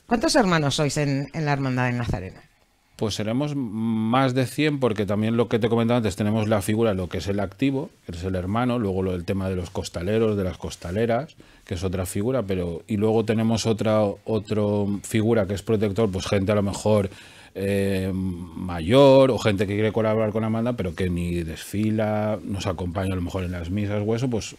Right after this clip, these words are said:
Speaker 2: un,
Speaker 1: Lo-, los, los
Speaker 2: otra
Speaker 1: retirados,
Speaker 2: figura.
Speaker 1: los que ya no
Speaker 2: Sí,
Speaker 1: desfilan,
Speaker 2: bueno, hay de todo, hay
Speaker 1: o hay de los
Speaker 2: retirados y gente que a lo mejor, pues,
Speaker 1: que no
Speaker 2: eso,
Speaker 1: ha,
Speaker 2: no
Speaker 1: no ha
Speaker 2: quiere
Speaker 1: desfilado
Speaker 2: desfilar,
Speaker 1: nunca.
Speaker 2: pero quiere, eh, pertenecer a la hermandad de alguna manera y es una figura. Al final, pues, seremos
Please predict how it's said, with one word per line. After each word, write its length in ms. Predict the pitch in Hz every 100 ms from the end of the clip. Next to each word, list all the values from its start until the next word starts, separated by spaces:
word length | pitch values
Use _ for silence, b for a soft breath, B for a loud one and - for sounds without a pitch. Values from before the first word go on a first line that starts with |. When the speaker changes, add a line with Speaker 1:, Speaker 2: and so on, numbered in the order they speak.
| -
Speaker 2:
un, 300 | 123 113 101
Speaker 1:
Lo-, 100 | 156 -
los, 300 | 170 156 -
los 100 | 175
Speaker 2:
otra 120 | 160
Speaker 1:
retirados, 500 | 175 180 185 196 185
Speaker 2:
figura. 100 | 175
Speaker 1:
los 100 | 156
que 180 | - 165
ya 180 | 170 175
no 340 | 185 180 180
Speaker 2:
Sí, 240 | 180 165 156
Speaker 1:
desfilan, 100 | 170
Speaker 2:
bueno, 180 | 160
hay 80 | 143
de 100 | 147
todo, 300 | 131 135 113
hay 80 | 110
Speaker 1:
o 100 | 170
hay 80 | 160
de 80 | 127
los 80 | -
Speaker 2:
retirados 560 | 131 143 151 160 165
y 120 | 139 127
gente 300 | 123 117 127
que 60 |
a 40 | 127
lo 40 |
mejor, 300 | 127 135 117
pues, 120 | 113
Speaker 1:
que 60 | 190
no 60 |
Speaker 2:
eso, 80 | 180
Speaker 1:
ha, 40 | 180
Speaker 2:
no 60 |
Speaker 1:
no 40 | -
ha 40 |
Speaker 2:
quiere 120 | 165
Speaker 1:
desfilado 280 | 170 175 151
Speaker 2:
desfilar, 240 | 143 151 190
Speaker 1:
nunca. 80 | 185
Speaker 2:
pero 160 | 110
quiere, 520 | 90 107 107 104 -
eh, 60 | 117 107
pertenecer 580 | 131 113 113 113 - 120
a 80 | 113
la 100 | 113
hermandad 360 | 110 113 131 120
de 60 |
alguna 300 | 98 104 110
manera 360 | 113 120 143 143
y 80 | 95
es 160 | 92
una 180 | 101 92
figura. 420 | - 90 87 85 - b b
Al 120 | 98
final, 280 | - 101 101
pues, 140 | 104 98
seremos 560 | 98 104 101 101 82